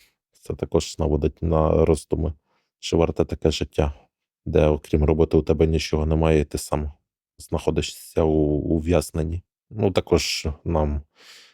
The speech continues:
показують того лікаря, що нам представили в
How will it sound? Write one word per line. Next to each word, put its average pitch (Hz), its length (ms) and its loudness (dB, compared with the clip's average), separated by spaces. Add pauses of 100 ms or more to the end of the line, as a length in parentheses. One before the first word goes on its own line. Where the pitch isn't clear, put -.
(100)
показують - 760 0
того 85 240 2
лікаря, 113 520 4 (100)
що - 300 -2
нам 80 200 0
представили 80 600 0
в 73 300 -10